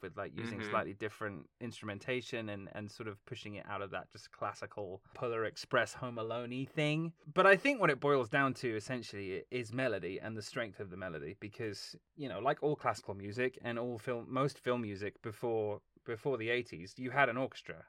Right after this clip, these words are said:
Speaker 1: and that was all you had, and you had to make that sound original.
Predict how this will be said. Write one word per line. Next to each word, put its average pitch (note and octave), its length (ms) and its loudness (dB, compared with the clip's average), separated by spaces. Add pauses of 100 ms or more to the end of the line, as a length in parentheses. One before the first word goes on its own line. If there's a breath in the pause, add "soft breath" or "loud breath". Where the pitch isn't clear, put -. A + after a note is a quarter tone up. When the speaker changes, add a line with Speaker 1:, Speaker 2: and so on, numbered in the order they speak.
Speaker 1:
and G#2+ 140 -4
that G2+ 140 0
was G#2+ 100 0
all A#2 140 0
you F#2+ 140 0
had, F2+ 260 -8 (180)
and G#2+ 140 -6
you G#2+ 60 -4
had G#2+ 140 0
to G#2+ 120 -4
make G2 180 -2
that G2+ 180 0
sound G2 320 -2
original. F#2+ 460 -2